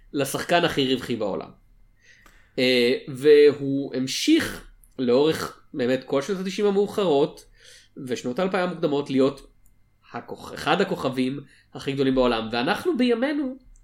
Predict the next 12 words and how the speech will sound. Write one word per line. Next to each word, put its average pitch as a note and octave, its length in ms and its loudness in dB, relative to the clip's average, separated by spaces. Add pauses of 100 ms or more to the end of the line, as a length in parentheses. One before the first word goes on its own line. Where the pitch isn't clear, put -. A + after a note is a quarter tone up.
שוב, G#3+ 340 -2 (920)
אין C#4 260 2
באמת A3 380 2
כבר D#3 260 -2
כוכבים C3 480 -2
ברמה B2 440 0
הזאת C#3 440 -2 (300)
חדשים, D3+ 800 -2 (420)
וגם D#3 280 2
רוב C4+ 240 4
הישנים, F#3+ 800 0
כאילו, B2 580 0